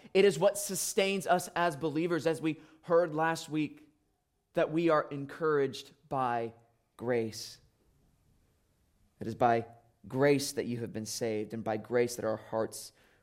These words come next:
are strengthened. It is what distinguishes the law from the gospel, as the author has been writing to us. It is God's unmerited favor upon us, poured out through Christ Jesus. Church family, if there was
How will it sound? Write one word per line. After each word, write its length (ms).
are 120
strengthened. 640
It 100
is 60
what 140
distinguishes 640
the 120
law 240
from 140
the 80
gospel, 440
as 80
the 100
author 240
has 100
been 160
writing 300
to 180
us. 320
It 80
is 100
God's 440
unmerited 640
favor 380
upon 340
us, 220
poured 300
out 300
through 120
Christ 580
Jesus. 580
Church 200
family, 320
if 80
there 120
was 260